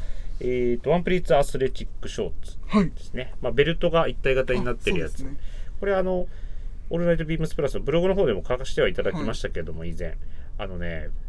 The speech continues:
Speaker 1: いいんですよ、これ。
Speaker 2: そうですね。
Speaker 1: 生地も軽くて。
Speaker 2: それ、今日も三谷さん履いてます。
Speaker 1: 履いてますよ。コットンナイロンで軽くて。
Speaker 2: で、あ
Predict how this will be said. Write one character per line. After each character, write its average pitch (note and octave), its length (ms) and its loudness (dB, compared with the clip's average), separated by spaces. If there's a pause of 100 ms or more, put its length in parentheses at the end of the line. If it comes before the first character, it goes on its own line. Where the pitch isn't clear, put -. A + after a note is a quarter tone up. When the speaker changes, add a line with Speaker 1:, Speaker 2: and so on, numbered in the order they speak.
(240)
Speaker 1:
い C3 120 0
い - 20 2
ん A2+ 60 0
で F#2+ 100 -2
す - 160 -2
よ、 E2+ 200 -2
こ E2+ 60 -2
れ。 E2 80 -6
Speaker 2:
そ - 180 -4
う - 40 -2
で - 60 0
す D#3+ 60 2
ね。 D3+ 60 0
Speaker 1:
生 - 60 0
地 G2 60 -2
も F2+ 120 -4
軽 G2 260 -2
く - 100 -2
て。 E2+ 220 -2
Speaker 2:
そ - 120 -2
れ、 G#3 140 -4
今 C4 100 0
日 C#4+ 80 0
も A3 60 0
三 E3+ 140 0
谷 E3+ 140 0
さ D3 80 -6
ん C3+ 40 -4
履 - 20 -6
い - 40 -6
て E3 80 2
ま - 0 -
す。 F3 60 4
Speaker 1:
履 - 20 8
い F3 40 4
て E3 60 4
ま - 80 4
す D#3+ 80 -2
よ。 G2 140 -2 (120)
コ - 60 -4
ッ - 80 -2
ト G2+ 80 -2
ン F#2+ 60 -4
ナ G2 120 -2
イ F#2 60 -2
ロ F2+ 80 -2
ン F2 40 -4
で E2 100 -6
軽 G#2 240 0
く - 160 0
て。 F#3+ 80 -4
Speaker 2:
で、 F#3+ 120 0
あ - 40 2